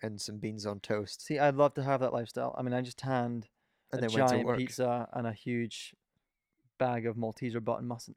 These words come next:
Speaker 2: um, but-, Malteser button things.
Speaker 1: Yeah.
Speaker 2: And it was so good.
Speaker 1: But I'm, yeah, I mean, this is another subject that we can talk about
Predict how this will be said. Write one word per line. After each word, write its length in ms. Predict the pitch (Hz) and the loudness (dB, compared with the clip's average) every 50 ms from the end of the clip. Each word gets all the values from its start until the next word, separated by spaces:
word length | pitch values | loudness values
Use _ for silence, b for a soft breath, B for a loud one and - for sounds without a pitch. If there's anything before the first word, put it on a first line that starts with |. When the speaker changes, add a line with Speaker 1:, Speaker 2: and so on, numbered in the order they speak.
| _ | _
Speaker 2:
um, 220 | - 123 123 120 113 - 123 | -8 -6 -6 -8 -12 -4 -2
but-, 200 | 123 123 120 - - 123 123 | 0 0 0 -4 -8 -10 -6
Malteser 400 | 127 120 117 - - 117 120 110 107 113 131 | -6 -6 -4 -6 -6 -8 -8 -8 -8 -10 -2
button 260 | - 131 - - 120 107 | 0 0 0 0 -4 -8
things. 340 | - 113 - 120 120 - - | -8 -10 -10 -12 -12 -12 -10
Speaker 1:
Yeah. 120 | 113 107 107 - _ _ _ _ _ _ _ _ | -8 -8 -10 -12 _ _ _ _ _ _ _ _
Speaker 2:
And 140 | - 120 123 | -6 -2 -2
it 60 | 123 117 | -2 -2
was 120 | 113 - | -2 -6
so 180 | - - 110 117 | -10 -12 -12 -14
good. 120 | 113 - _ _ _ _ _ _ _ _ | -14 -18 _ _ _ _ _ _ _ _
Speaker 1:
But 100 | 214 220 | 2 4
I'm, 200 | 220 220 208 - - - | 4 2 2 -4 -6 0
yeah, 220 | 151 147 113 - - - | 4 4 4 4 2 0
I 40 | 143 | 2
mean, 140 | 151 170 165 | 2 6 6
this 160 | 180 165 - | 6 6 4
is 120 | 175 151 | 4 4
another 320 | 147 147 143 139 135 135 131 | 4 6 6 6 6 6 4
subject 500 | - - 131 123 113 120 117 113 - - | 4 4 2 4 4 4 4 4 2 0
that 100 | 117 110 | -2 -2
we 100 | 113 113 | -2 -2
can 140 | - 113 104 | -2 0 0
talk 180 | 117 113 107 | 2 0 2
about 260 | 107 107 110 107 107 | 2 2 2 2 0